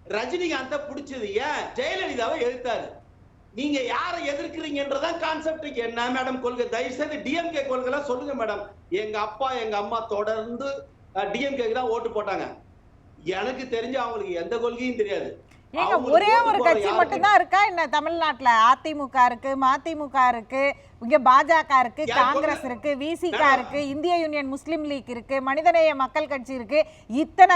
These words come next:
Speaker 2: கட்சிகள் இருக்கு. அந்தந்த கட்சிகளுக்கு கொடி இருக்கு, சின்னம் இருக்கு, கொள்கை இருக்கு, தேர்தலை சந்திக்கிறாங்க. நீங்க ஆனா ஒரே ஒரு
Speaker 1: இதெல்லாம்
Speaker 2: கட்சியை மட்டும் புடிச்சுக்கிட்டு அந்த கட்சிக்கு என்ன கொள்கைன்னு கேக்குறீங்க. அவங்க எல்லாம் கொள்கையை அப்பவே சொல்லிட்டாங்க.
Speaker 1: என்ன,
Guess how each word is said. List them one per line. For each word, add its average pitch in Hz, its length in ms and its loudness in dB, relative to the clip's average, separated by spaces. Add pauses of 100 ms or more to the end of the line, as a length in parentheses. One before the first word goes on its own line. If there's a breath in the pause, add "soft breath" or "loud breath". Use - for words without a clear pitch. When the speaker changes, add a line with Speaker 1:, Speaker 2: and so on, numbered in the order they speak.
Speaker 2:
கட்சிகள் 381 440 2
இருக்கு. 349 260 4
அந்தந்த 339 340 4
கட்சிகளுக்கு 349 540 0 (100)
கொடி 320 280 6
இருக்கு, 339 200 -6 (160)
சின்னம் 330 400 2
இருக்கு, 320 220 -4 (160)
கொள்கை 339 320 6 (100)
இருக்கு, 359 220 -6 (120)
தேர்தலை 339 460 10
சந்திக்கிறாங்க. 262 540 0 (380 soft breath)
நீங்க 381 260 0
ஆனா 381 160 4 (180)
ஒரே 311 200 12
ஒரு 403 280 10
Speaker 1:
இதெல்லாம் - 100 -2
Speaker 2:
கட்சியை 359 360 6
மட்டும் 311 260 -2
புடிச்சுக்கிட்டு 320 460 0 (140)
அந்த 349 260 4
கட்சிக்கு 330 340 -2
என்ன 302 220 -2
கொள்கைன்னு 302 480 0
கேக்குறீங்க. 254 380 -2
அவங்க 269 200 0
எல்லாம் 359 220 4
கொள்கையை 320 420 8
அப்பவே 320 280 6 (120)
சொல்லிட்டாங்க. 294 500 0 (1300)
Speaker 1:
என்ன, 285 180 -6